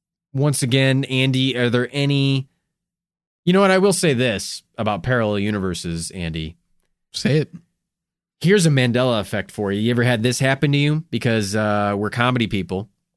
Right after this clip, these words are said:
Speaker 1: So sometimes we make jokes, and then inevitably there's gonna be that one fucking person in the group who says, <laughs> "Oh man, Andy, you're so weird."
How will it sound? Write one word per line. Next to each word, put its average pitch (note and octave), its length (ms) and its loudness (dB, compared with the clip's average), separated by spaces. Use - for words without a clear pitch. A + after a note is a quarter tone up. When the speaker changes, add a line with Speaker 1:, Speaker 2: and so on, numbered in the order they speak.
Speaker 1:
So - 140 -4
sometimes C#3 440 2
we B2+ 80 2
make A#2+ 220 2
jokes, A2+ 580 -2
and G#2+ 120 -2
then G#2+ 240 0
inevitably B2+ 560 2
there's B2 240 0
gonna B2+ 160 0
be A#2+ 140 2
that A#2 220 0
one A2+ 320 -2
fucking B2+ 360 -2
person C3 320 -2
in A#2 80 0
the A2+ 80 -2
group A#2 420 0
who C3 60 0
says, A#2+ 480 -2
<laughs> - 140 -10
"Oh E3 160 2
man, A2 340 2
Andy, G#2 400 0
you're G#3+ 120 0
so B2 240 2
weird." F2 480 -2